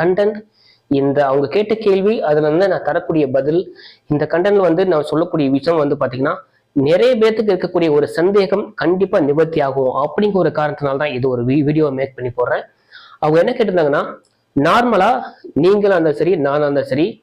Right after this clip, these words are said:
ஒரு பிளவுஸ் வந்து வெட்டுறோம். அதாவது அளவு பிளவுஸ் வச்சு வெட்டுறோம் அல்லது அளவு வச்சு வெட்டுறோம்.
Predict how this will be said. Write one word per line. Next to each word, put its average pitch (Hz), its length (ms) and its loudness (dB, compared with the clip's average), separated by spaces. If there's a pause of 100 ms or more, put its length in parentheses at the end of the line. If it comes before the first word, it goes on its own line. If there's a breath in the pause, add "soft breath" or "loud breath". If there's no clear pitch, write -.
(280)
ஒரு 127 120 2 (360)
பிளவுஸ் 160 340 0
வந்து 135 200 0
வெட்டுறோம். 147 320 -4 (440 soft breath)
அதாவது 139 280 0 (140)
அளவு 135 300 2
பிளவுஸ் 143 300 0
வச்சு 131 200 -4
வெட்டுறோம் 180 320 -2 (160)
அல்லது 135 240 0 (260)
அளவு 131 200 0 (100)
வச்சு 123 280 -4
வெட்டுறோம். 131 300 -6